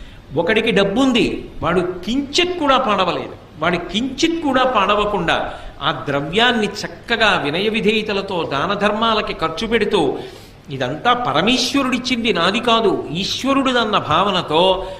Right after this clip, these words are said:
పరమ ఉద్దికగా జీవితం చేశాడు. వాళ్ళని డబ్బేం పాడు చేసింది? ఒక్కొక్కడు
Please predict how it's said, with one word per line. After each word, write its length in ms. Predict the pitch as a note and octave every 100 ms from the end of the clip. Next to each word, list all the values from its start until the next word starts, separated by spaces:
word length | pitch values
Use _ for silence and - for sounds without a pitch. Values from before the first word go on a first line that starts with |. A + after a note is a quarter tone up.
| - - C#3
పరమ 280 | D#3 G#3
ఉద్దికగా 800 | A3 D3+ D#3+ - D3+ B3 B3 A3+ A3
జీవితం 400 | D#3+ F#3 F#3 F#3+
చేశాడు. 400 | D#3+ D3 - A2 - - - E3
వాళ్ళని 240 | G3+ A3
డబ్బేం 400 | G3+ F#3+ A#3 A#3
పాడు 180 | A#3 A3 A3
చేసింది? 340 | G3+ A3+ A#3+ - - - - -
ఒక్కొక్కడు 760 | G3 - B3 B3 A#3+ B3 A#3+